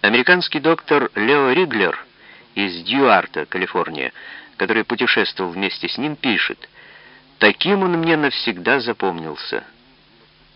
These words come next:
Неизменная сигарета, приклеившаяся к губе, и этот скромный и естественный вид,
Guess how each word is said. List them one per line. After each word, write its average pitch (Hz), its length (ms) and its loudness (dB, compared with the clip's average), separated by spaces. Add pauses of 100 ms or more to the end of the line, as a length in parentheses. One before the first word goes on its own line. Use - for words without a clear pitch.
(100)
Неизменная 113 720 0
сигарета, 95 640 0
приклеившаяся 139 1040 0
к 101 120 -12
губе, 117 440 2 (880)
и - 60 0
этот 98 280 4
скромный 139 680 2
и - 160 -4
естественный 87 880 -4
вид, 104 400 -6